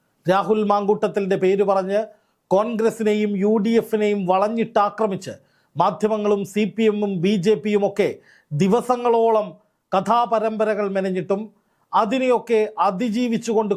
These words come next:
കോൺഗ്രസ് വിജയം നേടുമ്പോൾ രാഹുലിന് വലിയ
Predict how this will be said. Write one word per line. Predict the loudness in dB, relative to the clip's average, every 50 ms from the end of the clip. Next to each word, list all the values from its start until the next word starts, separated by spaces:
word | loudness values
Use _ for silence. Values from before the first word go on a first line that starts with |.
| 0 2
കോൺഗ്രസ് | 2 2 2 2 0 0 0 -2 -4 -2
വിജയം | 2 2 2 2 2 2 0
നേടുമ്പോൾ | 2 2 0 0 0 0 0 0 -2 -10 _ _ _ _ _ -2 0 2
രാഹുലിന് | 2 2 2 0 -2 -2 -2 -2 -2 -2 -4 -8 -12 _ _ _ -4 -2 0
വലിയ | 2 2 2